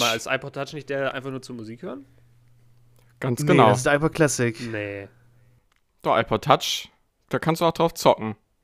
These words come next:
Speaker 3: Ja, genau, das, das war das Ding, was du, glaub ich, meinst. Das war
Speaker 2: Also
Speaker 3: dieses
Speaker 2: ich mein,
Speaker 3: Ding,
Speaker 2: das
Speaker 3: wo, das war ein iPhone,
Speaker 2: Ja.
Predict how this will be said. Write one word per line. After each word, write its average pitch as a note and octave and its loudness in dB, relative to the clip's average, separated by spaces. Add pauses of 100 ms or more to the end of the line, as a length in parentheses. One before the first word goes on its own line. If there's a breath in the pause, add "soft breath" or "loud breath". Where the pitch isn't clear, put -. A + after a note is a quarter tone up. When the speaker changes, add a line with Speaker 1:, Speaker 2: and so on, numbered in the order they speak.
(360)
Speaker 3:
Ja, E3+ 4
genau, D3 2
das, A2+ -4
das D3+ -8
war D#3 4
das D3+ -4
Ding, E3 -4
was D#3 -4
du, - -20
glaub D3+ 0
ich, D3+ -6
meinst. A#2 -6
Das - -16
war C#3+ 2
Speaker 2:
Also C#3+ 2
Speaker 3:
dieses C#3+ 2
Speaker 2:
ich F3+ -4
mein, F#3+ 4
Speaker 3:
Ding, E3+ 4
Speaker 2:
das E3 -2
Speaker 3:
wo, D3+ 0
das D3 -4
war D3 6
ein D3 -8
iPhone, F#3+ 6
Speaker 2:
Ja. A2 -6